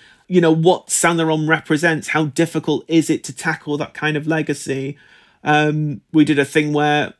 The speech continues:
ironically, given the Gucci Balenciaga pairing, we did a, a joint interview between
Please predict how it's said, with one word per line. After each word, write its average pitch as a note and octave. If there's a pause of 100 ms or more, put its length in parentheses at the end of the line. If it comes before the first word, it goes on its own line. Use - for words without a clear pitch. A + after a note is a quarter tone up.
(160)
ironically, D3
given C#3
the C3+
Gucci D#3+
Balenciaga C#3+
pairing, D3
we E3
did D#3+
a, D3
a E3
joint D#3
interview D#3
between D3